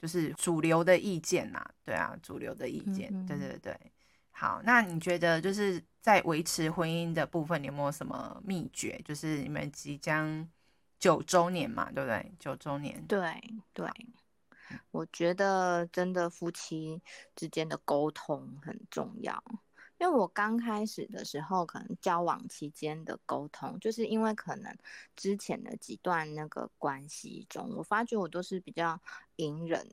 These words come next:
Speaker 2: 不讲的，遇到有什么事情就是可能比较不说，就觉得，诶，自己忍下来就好。可是我觉得就是到最后都会真的有个爆炸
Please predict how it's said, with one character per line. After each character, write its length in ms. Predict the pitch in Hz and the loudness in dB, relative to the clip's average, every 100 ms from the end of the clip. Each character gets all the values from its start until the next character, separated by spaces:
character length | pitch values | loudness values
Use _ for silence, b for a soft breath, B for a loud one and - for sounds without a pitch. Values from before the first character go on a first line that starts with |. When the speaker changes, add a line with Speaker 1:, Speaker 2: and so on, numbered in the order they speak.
| - | -14
Speaker 2:
不 120 | - 170 | -6 -6
讲 300 | - - - | -4 -4 -4
的， 160 | - 101 | -8 -4
遇 120 | 202 | -2
到 200 | 202 180 | 0 0
有 140 | 151 | 0
什 160 | 151 156 | -6 -8
么 160 | 113 - | -10 -8
事 180 | - 147 | -10 -10
情 260 | - - | -10 -10
就 100 | - 151 | -10 -10
是 140 | - | -10
可 200 | - 165 | -12 -10
能 500 | - - - - - _ _ _ | -12 -12 -14 -14 -16 _ _ _
比 120 | - 190 | -2 2
较 300 | 220 208 202 196 | 4 4 4 0
不 100 | 208 | -4
说， 380 | - - 180 180 | -2 2 2 2
就 140 | 202 | -2
觉 160 | - 165 | -2 -2
得， 120 | - | -2
诶， 120 | 196 | -4
自 160 | 196 185 | -4 -6
己 240 | 156 - | -8 -8
忍 240 | - - 156 | -8 -8 -8
下 220 | 175 151 | -6 -6
来 100 | - | -6
就 120 | - 180 | -10 -10
好。 220 | - - | -10 -12
可 100 | - | -12
是 120 | - | -2
我 140 | 285 185 | 0 2
觉 180 | - 156 | 2 2
得 120 | - B B B | 0 B B B
就 100 | - | -4
是 100 | 233 | -2
到 200 | - 208 | 2 2
最 240 | - 196 175 | 2 2 2
后 220 | 175 160 | 0 -2
都 180 | 165 165 | -2 -2
会 420 | 165 151 - 220 - _ | 0 -2 -6 -16 -20 _
真 160 | - 190 | 0 2
的 100 | 180 | 2
有 60 | - | 0
个 120 | - - | -6 -6
爆 220 | - 160 - | -2 -2 -2
炸 340 | 131 - | -4 -4